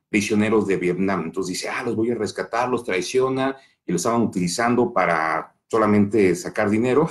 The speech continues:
<laughs> Y bueno, ¿no? Eso fue en la dos. Ya en la tres es cuando se va a Tailandia, se va a Tailandia, se va con los monjes y de pronto, este, se enfrenta a, este,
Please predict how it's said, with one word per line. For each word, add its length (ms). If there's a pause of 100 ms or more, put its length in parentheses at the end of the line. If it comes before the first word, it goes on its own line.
(140)
<laughs> 240 (500)
Y 40
bueno, 280
¿no? 220
Eso 220
fue 380
en 180
la 100
dos. 260
Ya 160
en 80
la 160
tres 300 (260)
es 180
cuando 300
se 140
va 180
a 120
Tailandia, 680 (420)
se 120
va 100
a 100
Tailandia, 600
se 100
va 120
con 120
los 160
monjes 560 (320)
y 120
de 100
pronto, 640
este, 360
se 140
enfrenta 840 (240)
a, 160
este, 680